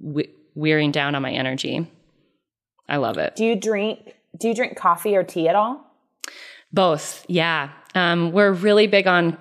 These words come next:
Speaker 1: like, the clean coffee, so making sure that they've all been tested for mold, and I see a huge difference with that. Um,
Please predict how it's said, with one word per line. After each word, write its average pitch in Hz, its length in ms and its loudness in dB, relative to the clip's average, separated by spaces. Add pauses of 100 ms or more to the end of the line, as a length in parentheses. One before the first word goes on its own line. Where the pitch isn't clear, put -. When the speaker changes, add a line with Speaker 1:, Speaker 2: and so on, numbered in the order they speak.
Speaker 1:
like, 165 180 -2
the 156 80 -2
clean 165 420 0
coffee, 139 600 -2
so 151 440 0
making 156 380 -2
sure 151 280 0
that 151 160 -6
they've 147 220 0
all 147 160 2
been 139 180 -8
tested 156 760 -2
for 147 160 -4
mold, 180 640 2
and 151 160 -2 (460)
I 180 260 0
see 240 260 0
a - 20 6
huge 277 380 4
difference 269 420 2
with 254 220 2
that. 220 560 -2 (420)
Um, 156 640 -2